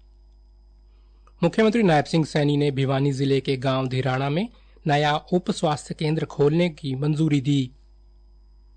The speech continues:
और पंचकूला नगर निगम के कथित गबन मामले में गिरफ्तार आईएएस अधिकारी आरके सिंह को न्यायिक हिरासत में भेजा गया।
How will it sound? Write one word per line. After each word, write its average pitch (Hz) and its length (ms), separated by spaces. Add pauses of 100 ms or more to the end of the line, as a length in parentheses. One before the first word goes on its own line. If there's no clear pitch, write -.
(460)
और 139 220
पंचकूला 135 520
नगर 131 300
निगम 131 280
के 131 300
कथित - 580
गबन 139 340
मामले 131 360
में 185 160 (380)
गिरफ्तार 160 480
आईएएस 151 460
अधिकारी 143 540
आरके 139 420
सिंह 156 240
को 151 280 (460)
न्यायिक 156 340
हिरासत 143 500
में 135 200
भेजा 147 260
गया। 135 320